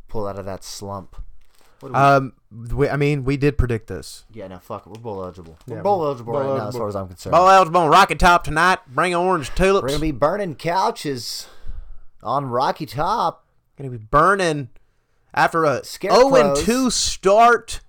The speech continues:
Speaker 2: to Georgia State. The
Speaker 1: We're gonna be eating
Speaker 2: Volunteers.
Speaker 1: tiger meat that my grandfather sent me from South Africa.
Speaker 2: Where they have diamonds.
Speaker 1: Not blood diamonds. Well,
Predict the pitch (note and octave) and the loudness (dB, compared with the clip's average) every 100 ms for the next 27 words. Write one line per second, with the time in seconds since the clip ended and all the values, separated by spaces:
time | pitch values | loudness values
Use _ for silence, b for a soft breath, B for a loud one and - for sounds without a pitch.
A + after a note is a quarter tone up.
0 | _ - C3 A2+ C3+ F#3 A3 E3+ D3 - | _ -10 -10 -6 -2 -2 -2 -2 -2 -2
1 | - F3+ G3 G3 C3 C#3 D3+ F#3 G3+ F#3+ | -2 0 -2 -2 -4 0 4 6 4 4
2 | D3 A#2+ A2+ F#3 F#3 D3+ C#3+ C#3+ C3+ C3 | -2 -2 0 0 2 2 0 -2 -2 -2
3 | D#3+ B2+ A#2 A2+ C#3 D3+ A2 B2 - A2+ | -2 -4 -6 -8 -10 -12 -10 -8 -6 -6
4 | G#2 A2 D#3 F3 - C3 F3+ D#3+ - E3 | -4 -4 -4 -6 -6 -6 -6 -12 -12 -14
5 | F3 F3 F3+ F3+ D3 - D3 G3 - G#3 | -12 -14 -12 -12 -12 -10 -8 -8 -6 -8
6 | G#3+ E3+ - G2+ - _ _ _ _ _ | -8 -10 -12 -16 -18 _ _ _ _ _
7 | _ _ _ _ _ _ _ _ _ - | _ _ _ _ _ _ _ _ _ -20
8 | - G#2 A2+ A2 A2 G#2+ G2+ F#2+ E2 F2 | -12 -8 -6 -4 -6 -8 -10 -10 -16 -16
9 | - - - - - - - - - - | -12 -10 -10 -14 -16 -18 -20 -20 -20 -20
10 | - - G#2 C3 E3 E3 D#3 - D#2+ D2 | -20 -18 -12 -12 -8 -6 -6 -8 -12 -14
11 | - - - - - - - - - - | -16 -16 -18 -20 -20 -20 -20 -20 -20 -20
12 | - C#3+ C3+ | -16 -16 -14